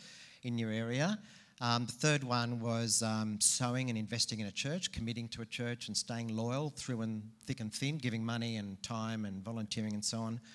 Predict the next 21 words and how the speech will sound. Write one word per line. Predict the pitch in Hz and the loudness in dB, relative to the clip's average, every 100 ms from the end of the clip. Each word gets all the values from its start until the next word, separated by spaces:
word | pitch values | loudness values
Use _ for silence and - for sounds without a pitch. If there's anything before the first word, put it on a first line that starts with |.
| - - - | -18 -18 -8
And | 147 | 0
the | 151 | 4
fourth | - 208 - | 6 6 6
thing | 143 | 2
was | 127 131 | 4 2
the | 117 | 0
family | - 127 131 117 | 2 2 2 0
was | 107 - | -2 -2
gonna | 107 | -2
be | 104 | -2
important, | 104 - 120 - 98 139 - - - - - | -4 -4 -4 -4 -4 -6 -6 -12 -18 -16 -4
um, | 113 113 110 | 0 2 0
having | 92 117 110 | 0 -2 -2
fun | - 120 117 117 113 | -4 -2 0 -2 -2
and | 90 87 | -4 -6
travelling | - 117 113 113 107 104 | -4 -2 -2 -2 -2 -4
and | |
that | 104 - | -4 -6
kind | 107 | -4
of | 95 | -4
stuff. | - 104 90 - | -4 -4 -6 -12